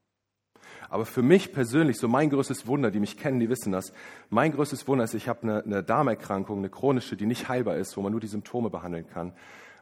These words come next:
Ähm, aber Gott hat mir schon einen Teil meines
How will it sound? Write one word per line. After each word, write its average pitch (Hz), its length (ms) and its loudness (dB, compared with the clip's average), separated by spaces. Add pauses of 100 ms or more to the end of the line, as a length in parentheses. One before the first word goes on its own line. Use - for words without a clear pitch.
Ähm, 85 340 -6 (680)
aber 95 460 -2 (260)
Gott 131 260 -6
hat 120 120 -4
mir 107 140 0
schon 95 360 -6 (480)
einen 90 160 -8
Teil 120 340 -4
meines 120 220 -4